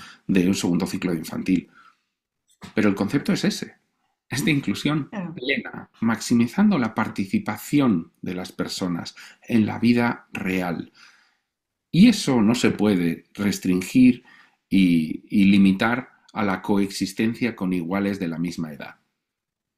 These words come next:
Speaker 2: Clarísimo, estoy
Speaker 1: La
Speaker 2: absolutamente de acuerdo
Speaker 1: coexistencia con
Speaker 2: contigo.
Speaker 1: pares tiene cosas buenas y tiene cosas malas. En concreto, en el ámbito del autismo, es una cosa muy,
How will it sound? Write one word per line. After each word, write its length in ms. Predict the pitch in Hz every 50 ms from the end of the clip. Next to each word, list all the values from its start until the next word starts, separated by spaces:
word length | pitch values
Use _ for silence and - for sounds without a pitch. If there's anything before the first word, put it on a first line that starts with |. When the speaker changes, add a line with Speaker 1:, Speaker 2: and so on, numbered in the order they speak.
| _ _ _ _ _ _ _ _ _ _ _ _ 320 240 196 -
Speaker 2:
Clarísimo, 500 | - 208 196 185 180 160 - 190 180 180
estoy 180 | 180 - - 185
Speaker 1:
La 40 | 175
Speaker 2:
absolutamente 280 | 175 - - 190 180
de 60 | 185 190
acuerdo 240 | 247 240 233 196
Speaker 1:
coexistencia 440 | 180 - - 202 185 160 165 185 170 -
con 60 | 180
Speaker 2:
contigo. 220 | 165 156 151 180
Speaker 1:
pares 540 | 175 175 175 175 170 170 170 170 - - _ _ _ _ _ _ _ _
tiene 240 | - 143 131 113 95
cosas 320 | - 107 - 110 101 -
buenas 400 | - 151 160 151 147 147 135 -
y 80 | - -
tiene 180 | - 110 104 101
cosas 320 | - 107 - 98 - -
malas. 460 | 95 98 101 95 90 82 80 - - - - - - _ _ _
En 140 | - 107
concreto, 400 | - 104 104 110 165 175 175 135
en 80 | 117 110
el 80 | 104 98
ámbito 340 | 101 110 113 110 - 95 92
del 140 | 95 95 98
autismo, 580 | 110 117 - 139 143 147 151 170 190 190 - - _ _ _ _ _
es 120 | - 117
una 140 | 123 117 110
cosa 400 | - 104 - 127 127 131 - - -
muy, 760 | 104 95 95 95 95 98 104 113 123 143 160 170 170 -